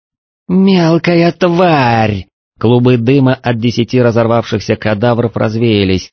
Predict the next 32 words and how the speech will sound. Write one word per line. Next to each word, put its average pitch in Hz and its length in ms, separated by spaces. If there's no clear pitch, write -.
открыв 110 460
моему 110 400
взгляду 113 460
немного 110 580
подкопчённую 113 880
фигуру 92 520
Медеи. 85 640
Жаль, 123 520
не 139 200
вышло. 87 520
Впрочем, 139 560
я - 220
же 139 140
не 139 180
верил 131 340
до 98 120
конца, 104 400
что 117 180
смогу 98 420
её 92 280
убить. 85 520
«Значит, 147 580
возомнил 151 600
себя 151 380
убийцей 143 600
истинных 147 680
богов?» 143 580
А 104 140
ведь 147 240
Медея-то 135 680
в 139 60
ярости. 92 760